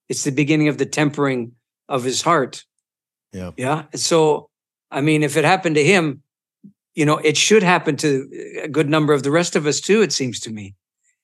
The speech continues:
Speaker 1: And it does, minus the tuition of the heart business.
Speaker 2: Mm.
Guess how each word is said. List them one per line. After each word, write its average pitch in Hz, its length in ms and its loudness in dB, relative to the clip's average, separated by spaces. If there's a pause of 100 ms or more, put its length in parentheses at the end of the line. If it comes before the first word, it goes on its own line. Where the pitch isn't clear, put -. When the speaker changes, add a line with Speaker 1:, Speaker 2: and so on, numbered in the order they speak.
Speaker 1:
And 147 140 2
it 165 140 2
does, 208 520 2 (720)
minus 165 480 2
the 143 320 0
tuition 156 500 0
of 135 120 -2
the 139 100 0
heart 175 300 0
business. 101 520 -6 (1080)
Speaker 2:
Mm. 95 260 -14